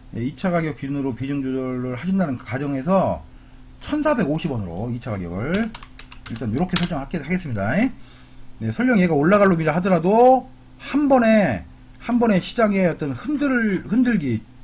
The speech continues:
휩소, 휩소를 한번 주고 가지, 안 주고 가지 않을 가능성이 크다. 그 다음에 요거 살짝 넘길 때 추격하지 말자.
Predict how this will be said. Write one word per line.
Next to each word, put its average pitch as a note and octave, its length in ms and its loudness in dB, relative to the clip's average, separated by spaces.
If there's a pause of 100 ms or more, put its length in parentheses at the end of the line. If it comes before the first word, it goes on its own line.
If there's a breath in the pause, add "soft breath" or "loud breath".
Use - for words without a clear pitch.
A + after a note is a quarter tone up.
휩소, F3 400 2
휩소를 B3 440 -2
한번 D#3+ 200 -2
주고 D3+ 260 -4
가지, D3+ 500 -2 (540 loud breath)
안 E3 220 6
주고 A3 160 6
가지 F3+ 160 4
않을 D#3 220 2
가능성이 C3+ 280 -2
크다. B2 560 0 (260 loud breath)
그 - 80 -6
다음에 G3+ 420 2 (720 loud breath)
요거 F#3+ 240 6
살짝 D#4 440 2
넘길 F#3 340 4
때 F#3 560 4 (320)
추격하지 C#4 400 2
말자. A#2+ 680 4